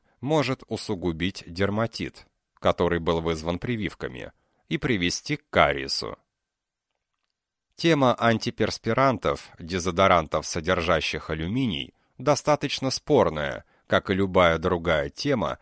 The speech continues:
где крутятся очень большие деньги. Хотя и не существует пока абсолютного доказательства того, что антиперспиранты приводят к раку груди,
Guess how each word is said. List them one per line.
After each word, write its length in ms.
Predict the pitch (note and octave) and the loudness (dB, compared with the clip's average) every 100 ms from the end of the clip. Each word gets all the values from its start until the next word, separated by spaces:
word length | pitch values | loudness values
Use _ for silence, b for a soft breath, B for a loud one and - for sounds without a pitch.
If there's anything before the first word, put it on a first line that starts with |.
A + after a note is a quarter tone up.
| b b | b b
где 260 | F#2+ G2 B2 | -10 -4 -4
крутятся 600 | - B2+ B2 A2 - G#2 | -4 -4 -4 -6 -2 -2
очень 400 | G#2+ G#2 - F#2 | 0 -2 -2 0
большие 460 | F#2+ F#2 - F2 F2 | 0 0 -2 -2 -2
деньги. 520 | E2 C#2 C#2 C2 G1+ _ _ _ _ _ _ _ | -4 -4 -8 -12 -14 _ _ _ _ _ _ _
Хотя 460 | - C3+ - C3+ A#2+ | -4 -4 0 0 0
и 160 | G#2+ | 0
не 140 | A2 A#2 | -2 -2
существует 840 | B2 - A#2+ - C#3 D3+ G#2+ - | -4 -6 -6 -8 -4 0 0 2
пока 540 | E2+ E2 F2 D#2+ C#2 | 2 2 2 2 0
абсолютного 800 | - G2+ - G#2+ F#2 F2 D#2+ D#2 | -2 -2 0 0 0 -2 -4 -2
доказательства 840 | D#2+ E2+ F#2 E2 E2+ E2+ D#2+ - D#2 | -2 -2 0 0 0 -2 -6 -6 -4
того, 480 | - D#2+ E2 D#2 - | 0 0 0 -2 -2
что 320 | - E2+ D#2+ | -2 0 0
антиперспиранты 1120 | F2+ E2 D2 D2 E2 - - F2 D#2+ C#2+ - | 0 -2 -2 -8 -6 -8 -2 2 2 0 -8
приводят 640 | D2 - F2+ E2 D2+ D#2 - | -8 -4 -4 -2 -4 -6 -4
к 100 | F#2+ | 0
раку 320 | E2 D#2 D#2 | 0 0 -6
груди, 520 | D#2+ E2+ F2 C#3+ A2 | -6 -6 -4 -4 -4